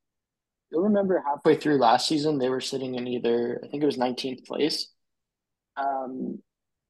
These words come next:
and then the ownership happened. Eddie Howe came in, and I believe they finished the season, like, ninth or tenth. And for the second half of the season,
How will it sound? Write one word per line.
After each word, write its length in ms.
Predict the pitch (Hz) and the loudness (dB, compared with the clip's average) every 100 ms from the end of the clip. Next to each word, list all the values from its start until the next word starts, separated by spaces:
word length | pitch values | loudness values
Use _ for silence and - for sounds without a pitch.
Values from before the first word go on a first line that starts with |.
| - | -8
and 100 | 135 | -2
then 160 | 135 | 2
the 60 | 135 | 2
ownership 340 | 151 143 143 123 | 0 -2 -2 2
happened. 560 | 135 131 131 131 127 - - - | 2 2 2 2 0 -4 -8 0
Eddie 180 | 127 127 | 4 6
Howe 240 | 127 131 | 8 6
came 300 | 131 143 131 | 4 -2 -4
in, 360 | 127 123 127 135 _ _ _ | -4 -4 -6 -10 _ _ _
and 460 | - 123 123 120 - - | 0 2 4 2 -2 -6
I 40 | 117 | -2
believe 220 | 127 139 | 2 4
they 120 | 147 | 4
finished 500 | 143 139 143 135 - | 4 0 0 0 -2
the 60 | 139 | -6
season, 380 | - 135 127 127 | -4 -4 -2 -2
like, 220 | 120 - | -2 0
ninth 260 | 120 127 | 0 0
or 100 | 127 | -2
tenth. 340 | 120 120 139 196 _ _ _ _ _ _ - | 0 2 2 0 _ _ _ _ _ _ -2
And 320 | 139 135 131 | 2 2 0
for 100 | 147 | -2
the 80 | 139 | 0
second 280 | 175 175 - | 2 2 2
half 340 | - 156 156 | 4 2 2
of 80 | 156 | -4
the 80 | 139 | -6
season, 500 | - 131 156 226 | -6 -8 -6 -6